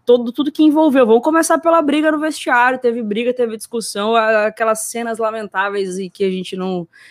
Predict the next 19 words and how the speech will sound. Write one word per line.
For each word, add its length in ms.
que 60
a 20
gente 420
não, 200
não 220
só 180
mostra, 360
né? 60
Porque 140
a 40
gente 300
é, 220
acompanha, 520
pega 200
pipoca 680
e 200
curte 260
a 40
treta. 400